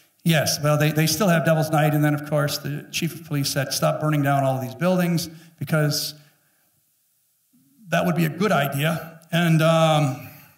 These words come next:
we'd rather pay twenty thousand dollars to have a demolishing company and tax everybody to death.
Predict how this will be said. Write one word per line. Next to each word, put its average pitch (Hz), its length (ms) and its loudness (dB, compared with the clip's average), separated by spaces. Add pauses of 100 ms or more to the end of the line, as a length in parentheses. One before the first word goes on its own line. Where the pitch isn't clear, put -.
(120)
we'd 165 140 -2
rather 156 220 2
pay 160 160 -4
twenty 156 260 -2
thousand 143 340 2
dollars 147 280 4
to 139 80 -4
have - 80 -10
a - 20 -14
demolishing 151 440 0
company 147 340 -2
and 131 100 -6
tax 175 300 -2
everybody 131 240 -10
to 117 120 -18
death. 110 280 -14